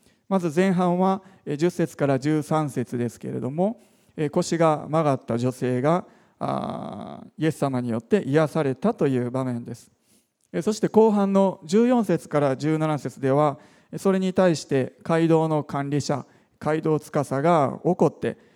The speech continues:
え、そしてイエス様がそれに答えるという、え、場面になります。え、実は十八節以降も、この話は続いていくんですけれども、えー、そこはまた後ほど、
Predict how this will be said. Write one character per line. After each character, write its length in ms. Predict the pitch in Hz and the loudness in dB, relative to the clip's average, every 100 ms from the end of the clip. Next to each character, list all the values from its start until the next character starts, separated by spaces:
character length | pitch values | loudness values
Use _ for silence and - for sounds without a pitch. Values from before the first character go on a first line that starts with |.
| _ - | _ -6
え、 140 | 139 | -4
そ 100 | 185 | -4
し 80 | 170 | 0
て 140 | 196 | 2
イ 40 | 175 | 2
エ 60 | |
ス 80 | 175 | 2
様 240 | 156 143 | -4 -4
が 140 | 170 196 | -2 -2
そ 120 | 160 | -2
れ 140 | 143 | -2
に 180 | 143 196 | -2 -4
答 320 | - 139 139 | -6 -4 0
え 80 | 135 151 | 0 0
る 100 | 233 | 2
と 160 | 165 | 2
い 100 | 131 120 | 2 0
う、 80 | - _ - | -6 _ -10
え、 300 | 143 123 127 | -6 -6 -6
場 140 | 135 135 | -6 -4
面 180 | 120 | -6
に 100 | - | -8
な 120 | 120 - | -10 -10
り 100 | 131 | -12
ま 140 | 143 | -14
す。 180 | - _ _ _ _ _ _ | -18 _ _ _ _ _ _
え、 100 | 165 | -8
実 240 | 165 190 226 | -4 0 2
は 100 | 170 | 4
十 200 | 185 233 | 4 2
八 120 | 240 | 2
節 260 | 233 220 233 | 0 0 -2
以 80 | |
降 180 | 240 185 | 2 2
も、 260 | 135 127 - _ - | 2 -6 -10 _ -10
こ 120 | - | -4
の 60 | 165 | 0
話 320 | 175 147 139 | 0 -2 -4
は 80 | 123 | -6
続 240 | - 165 | -2 -2
い 60 | 165 | 0
て 140 | 165 | 0
い 60 | 160 | 0
く 160 | 190 | 0
ん 60 | 170 | 0
で 120 | 127 | -2
す 140 | 117 - | -2 -8
け 120 | 113 | -8
れ 80 | 113 | -8
ど 100 | 127 | -2
も、 280 | 185 202 - - - | 0 0 -4 -18 -8
え 80 | 165 | -4
ー、 20 | |
そ 140 | 202 | -2
こ 100 | 202 | 2
は 80 | 190 | 2
ま 100 | 156 | 2
た 100 | 139 | 0
後 260 | 143 156 156 | -2 0 2
ほ 140 | 147 | 4
ど、 300 | 147 139 | 4 2